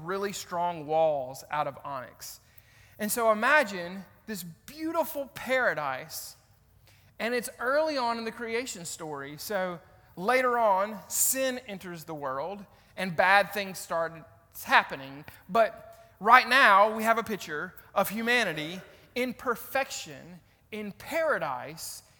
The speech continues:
in a garden. Humanity has everything they ever want.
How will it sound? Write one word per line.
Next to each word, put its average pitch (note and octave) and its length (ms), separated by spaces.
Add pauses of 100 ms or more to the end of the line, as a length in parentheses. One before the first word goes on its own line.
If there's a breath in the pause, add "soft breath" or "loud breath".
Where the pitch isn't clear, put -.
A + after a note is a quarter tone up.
(140 soft breath)
in G#3+ 120
a G3+ 60
garden. E3+ 500 (3250)
Humanity B3+ 420
has A3+ 320
everything B3 680
they A3 160
ever G3+ 240
want. F#3 260